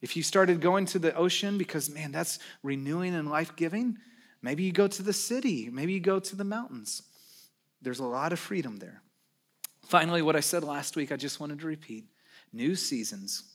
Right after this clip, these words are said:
require new rhythms. New seasons require new rhythms. We often get into ruts in life when we try to bring in our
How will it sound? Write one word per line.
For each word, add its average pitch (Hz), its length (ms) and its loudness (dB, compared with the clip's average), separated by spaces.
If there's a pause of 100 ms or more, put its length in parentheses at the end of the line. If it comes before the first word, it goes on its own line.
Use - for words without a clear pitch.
(240)
require 104 560 -6 (260)
new 101 440 -14 (440)
rhythms. 98 540 -12 (520)
New 117 140 -2
seasons 117 680 -4 (180)
require 104 580 -6 (320)
new 101 380 -14
rhythms. 95 320 -12
We 107 100 -4
often 139 360 0
get 143 200 0
into 156 300 -6
ruts 135 400 -2
in 190 80 -8
life 120 340 -2
when 120 80 -8
we 113 80 -6
try 147 280 -4
to 151 80 -4
bring 139 340 -6
in 143 240 -6
our 120 240 -4